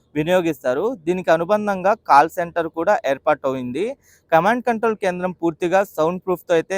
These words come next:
నిర్మించారు. ఈ బిల్డింగ్ మొత్తం జీ ప్లస్ సెవెన్ ప్లస్ టెర్రస్ ఫ్లోర్‌తో అయితే ఉంటుంది. మిగతా ఫ్లోర్‌లో ఏంటంటే ఏపీసీఆర్డీకి సంబంధించిన ఏ-, ఈ ఏర్పాటు చేస్తారు. అలాగే ఏడీసీ డిపార్ట్‌మెంట్‌కి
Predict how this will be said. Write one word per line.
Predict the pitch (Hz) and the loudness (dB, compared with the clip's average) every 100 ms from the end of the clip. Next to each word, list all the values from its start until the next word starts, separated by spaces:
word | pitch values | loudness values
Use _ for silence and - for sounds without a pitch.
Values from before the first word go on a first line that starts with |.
| 160 | -4
నిర్మించారు. | 139 139 147 131 120 120 202 262 _ _ _ _ _ _ _ _ _ _ _ | -6 -6 -8 -4 -4 -2 -6 -10 _ _ _ _ _ _ _ _ _ _ _
ఈ | 170 | -2
బిల్డింగ్ | 165 196 262 247 | 0 2 2 2
మొత్తం | 233 262 233 | 2 0 0
జీ | 165 | -2
ప్లస్ | 180 214 208 | -2 -2 -2
సెవెన్ | 202 190 185 | 0 0 0
ప్లస్ | 175 202 - 214 | -2 -2 -2 -4
టెర్రస్ | 156 147 185 - | -2 0 -2 -2
ఫ్లోర్‌తో | 180 170 180 | -2 0 0
అయితే | - 185 - | -2 -2 -4
ఉంటుంది. | 135 127 127 120 175 269 - _ _ _ _ _ _ _ _ _ _ _ _ _ _ _ _ _ _ _ _ _ _ | -4 -6 -6 -4 -4 -6 -12 _ _ _ _ _ _ _ _ _ _ _ _ _ _ _ _ _ _ _ _ _ _
మిగతా | 156 175 220 | -4 2 4
ఫ్లోర్‌లో | 277 226 226 220 214 | 4 4 2 2 0
ఏంటంటే | 202 208 190 226 254 233 147 | -2 -2 -2 2 2 2 0
ఏపీసీఆర్డీకి | - 196 190 202 180 170 180 | -2 -4 -2 0 0 -2 -6
సంబంధించిన | 185 170 170 160 170 170 175 160 - - | -6 -6 -6 -8 -2 0 0 -2 -4 0
ఏ-, | 151 151 | 2 2
ఈ | 147 156 | 0 0
ఏర్పాటు | 151 147 160 - | -2 0 -2 0
చేస్తారు. | 147 - 156 | -4 -4 0
అలాగే | 147 147 170 233 - | 0 2 0 0 -2
ఏడీసీ | 151 160 196 214 | -4 -6 -10 -10
డిపార్ట్‌మెంట్‌కి | 175 180 170 165 165 175 | -8 -4 -4 -4 -10 -6